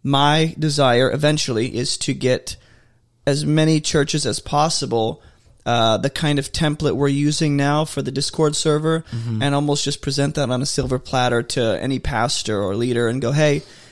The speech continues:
Speaker 1: uh, your church is great. Do you want an opportunity completely free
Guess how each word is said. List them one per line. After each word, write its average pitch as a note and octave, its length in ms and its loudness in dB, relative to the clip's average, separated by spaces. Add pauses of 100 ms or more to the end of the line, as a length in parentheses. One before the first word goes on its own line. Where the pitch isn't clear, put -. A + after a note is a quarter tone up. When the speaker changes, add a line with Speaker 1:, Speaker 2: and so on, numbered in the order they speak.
(160)
Speaker 1:
uh, A2+ 120 4
your B2+ 180 2
church E3 300 -2
is C#3+ 100 -4
great. E3 400 2 (220)
Do D#3 100 0
you E3 100 6
want D3+ 220 4
an D3+ 60 4
opportunity D3+ 640 2
completely C#3+ 520 -2
free C#3+ 520 0